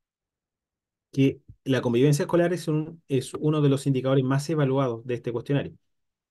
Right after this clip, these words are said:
Fíjense que en autoestima y motivación escolar está dirigido solamente a los estudiantes.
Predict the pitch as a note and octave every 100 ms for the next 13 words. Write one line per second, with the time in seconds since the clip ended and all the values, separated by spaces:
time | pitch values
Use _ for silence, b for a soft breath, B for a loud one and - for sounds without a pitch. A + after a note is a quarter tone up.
0 | - B2 C#3+ C#3+ D3 C#3 D3 F3+ - _
1 | _ _ _ _ _ - C3+ D3 B2 A#2
2 | - C3 C3+ C3 C3+ C3 C#3+ C#3+ D3 C#3
3 | C#3+ C#3+ - B2+ B2 A#2 B2 - C3 C3
4 | C#3+ C#3 C#3+ C#3+ E3+ C#3 - _